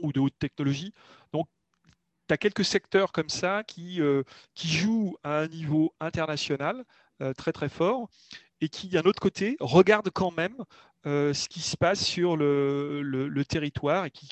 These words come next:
qui changent leur façon de penser, un peu poussés, euh, par la société. Euh, Total a changé de nom. Je sais pas si tu as vu récemment, euh,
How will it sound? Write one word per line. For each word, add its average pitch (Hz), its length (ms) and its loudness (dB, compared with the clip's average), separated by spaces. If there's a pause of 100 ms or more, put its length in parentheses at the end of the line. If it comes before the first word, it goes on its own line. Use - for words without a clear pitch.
qui - 100 -16
changent 208 400 0
leur 170 120 0
façon 165 300 -4
de 160 80 -20
penser, 170 500 -2 (400)
un 151 100 0
peu 196 160 4
poussés, 208 640 0
euh, 139 600 2
par 147 160 2
la 143 80 0
société. 147 580 -4 (420)
Euh, 139 240 -6
Total 175 380 4
a 170 40 2
changé 156 360 0
de 170 120 4
nom. 160 220 -6
Je - 80 -14
sais - 60 -14
pas 147 100 -4
si - 160 -10
tu - 140 -2
as 143 40 2
vu 143 140 -4
récemment, 143 600 -6
euh, - 20 -10